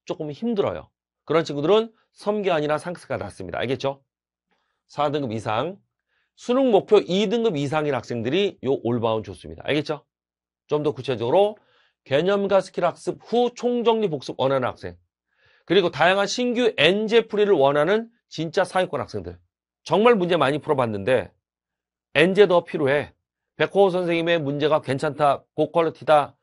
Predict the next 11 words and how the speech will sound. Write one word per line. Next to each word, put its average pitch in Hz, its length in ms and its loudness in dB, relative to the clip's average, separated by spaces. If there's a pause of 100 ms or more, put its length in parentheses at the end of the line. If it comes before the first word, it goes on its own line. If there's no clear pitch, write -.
(140)
내가 131 240 0
얘기 135 160 -2
들었어, 131 460 -4 (160)
풀어보고 180 240 0
싶어. - 260 -14 (440)
이 - 280 -2 (680)
올바운 147 500 2
풀어주시면 113 480 -6
되겠습니다. - 480 -18 (160)
알겠죠? 147 320 -4 (1300)
상크스 247 420 0